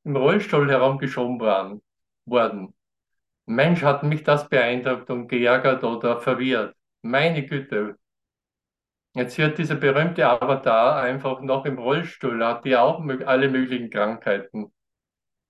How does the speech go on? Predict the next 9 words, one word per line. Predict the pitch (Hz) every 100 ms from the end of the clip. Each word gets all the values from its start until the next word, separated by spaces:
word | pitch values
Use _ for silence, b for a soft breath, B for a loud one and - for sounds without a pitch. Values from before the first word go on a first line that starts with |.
| _
Ist | 127 -
die | 135
ganze | - 131 - 190 139
Welt | 135 156
verrückt | 143 127 147 - -
geworden? | - 160 156 160 180 185 202 - _ _ _ _ _
Spinnen | - - 151 170 165
sie | - 139
alle? | 123 175 170 185 208